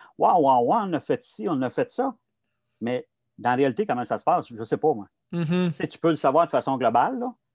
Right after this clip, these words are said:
Speaker 1: mais celui qui, qui, qui règle les problèmes de plomberie à tous les jours, trois cent soixante-cinq jours par année,
Speaker 2: <laughs>
Speaker 1: il est-tu mieux placé ?
Speaker 2: Ouais.
Speaker 1: Oui. Fait qu'on, c'est, c'est ça aussi le réseautage.
Speaker 2: Ouais.
Speaker 1: Tu sais, combien de fois, moi, j'ai référé des gens, puis là, tu te dis, « Ben, écoute, parfait, appelle un tel. »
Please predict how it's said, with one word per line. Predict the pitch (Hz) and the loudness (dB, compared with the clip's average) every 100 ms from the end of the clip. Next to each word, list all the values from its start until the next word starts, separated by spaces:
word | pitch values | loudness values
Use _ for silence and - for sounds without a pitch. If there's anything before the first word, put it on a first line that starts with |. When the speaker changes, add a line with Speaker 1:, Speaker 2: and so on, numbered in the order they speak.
| _ _ _ - | _ _ _ -6
Speaker 1:
mais | 120 120 | 0 0
celui | - 135 208 | 0 -2 -2
qui, | 214 143 117 | -4 -6 -6
qui, | - 123 117 | -6 -6 -6
qui | - 120 | -2 0
règle | 160 | 0
les | 143 | 0
problèmes | 123 117 151 | 0 0 2
de | 131 | 2
plomberie | 113 120 110 123 | 2 0 -2 0
à | 156 | 0
tous | - | 0
les | 143 123 | 0 2
jours, | 110 196 247 214 _ _ _ _ _ _ | 2 0 0 -8 _ _ _ _ _ _
trois | 147 135 | 0 0
cent | 165 | 0
soixante-cinq | 165 127 135 131 131 | -2 -2 -2 -2 0
jours | 147 | 2
par | 139 120 | 2 2
année, | 120 160 220 | 2 -2 -2
Speaker 2:
<laughs> | 208 | -2
Speaker 1:
il | 135 135 | 0 0
est-tu | - 160 | -2 -2
mieux | 151 185 | 0 0
placé ? | 165 143 143 220 240 - - | 0 -2 -2 -4 -6 -4 2
Speaker 2:
Ouais. | 196 214 | 2 2
Speaker 1:
Oui. | - - - - - - - | 2 2 2 -6 -8 -8 -6
Fait | 123 | -4
qu'on, | 113 151 | 0 0
c'est, | - - | -2 -6
c'est | - 139 | -2 0
ça | 254 | 0
aussi | 285 - 180 | -2 -2 -2
le | |
réseautage. | 147 123 127 151 151 120 _ _ | -2 -2 -2 -4 -4 -12 _ _
Speaker 2:
Ouais. | - 143 139 | -2 2 2
Speaker 1:
Tu | 143 - | -2 -8
sais, | 170 | -4
combien | 160 156 151 | 0 2 2
de | 143 | 2
fois, | 220 | 0
moi, | 180 | 0
j'ai | 139 | 0
référé | 135 127 135 160 | 0 0 -2 -2
des | 147 131 | -2 -2
gens, | 117 151 196 220 _ _ _ | -2 -2 -4 -8 _ _ _
puis | - 123 | -8 -4
là, | 143 | -4
tu | 113 | -6
te | |
dis, « | 123 | -6
Ben, | 113 | -4
écoute, | 107 151 _ _ _ _ _ _ | -4 -6 _ _ _ _ _ _
parfait, | - - 170 | -8 -4 0
appelle | 175 131 151 151 | 0 2 2 2
un | 120 | 0
tel. » | 123 147 113 | -2 -2 -4